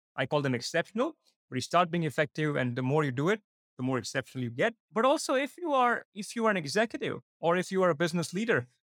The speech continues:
or you're a board director, and you want to understand what does good look like from a cyber perspective,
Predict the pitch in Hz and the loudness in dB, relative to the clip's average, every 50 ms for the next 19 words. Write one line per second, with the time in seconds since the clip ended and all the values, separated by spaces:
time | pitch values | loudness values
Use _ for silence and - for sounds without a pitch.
0 | _ _ 151 165 196 196 185 190 185 160 139 165 185 175 143 151 170 190 190 - | _ _ 0 2 4 4 4 4 2 2 0 0 0 0 0 0 0 0 -2 -2
1 | - 175 139 117 117 - - 151 156 185 190 190 196 190 185 175 170 165 - - | -4 -4 -4 -4 -6 -6 -4 -2 0 2 2 2 2 2 0 -2 -2 -4 -6 -2
2 | - 190 180 175 170 156 - _ _ _ _ _ _ _ _ _ 156 135 139 185 | 0 2 2 2 0 -4 -10 _ _ _ _ _ _ _ _ _ -12 -2 0 0
3 | 214 196 196 165 - - 165 170 147 135 180 185 - 269 226 190 - - 123 127 | 2 2 2 0 0 -2 -2 -2 -2 -4 -4 -4 -2 0 0 0 0 -2 -2 -2
4 | 120 - - 131 120 117 117 - 120 - - - - 120 - _ 64 58 | -2 -2 -4 -4 -4 -6 -10 -10 -14 -16 -12 -12 -12 -14 -12 _ -14 -14